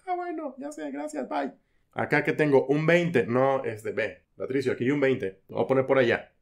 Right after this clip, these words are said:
Ahora sigue Ratricio. Ratricio va a agarrar esta, treinta y seis. No, no, yo, no, no lo quiero. Y así vamos a tener también una parte de memoria. Ojo, por ejemplo, digamos que yo agarro este catorce y luego Ratricio agarra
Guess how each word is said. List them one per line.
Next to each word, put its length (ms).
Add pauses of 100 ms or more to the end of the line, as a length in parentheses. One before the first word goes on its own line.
Ahora 140
sigue 240
Ratricio. 560
Ratricio 400
va 80
a 40
agarrar 240
esta, 280
treinta 320
y 80
seis. 300
No, 420
no, 320
yo, 300
no, 340
no 140
lo 120
quiero. 220 (240)
Y 80
así 580 (280)
vamos 360
a 80
tener 500 (180)
también 640
una 380
parte 260
de 140
memoria. 500 (140)
Ojo, 360
por 140
ejemplo, 400
digamos 380
que 80
yo 100
agarro 160
este 220
catorce 840
y 40
luego 340
Ratricio 800
agarra 680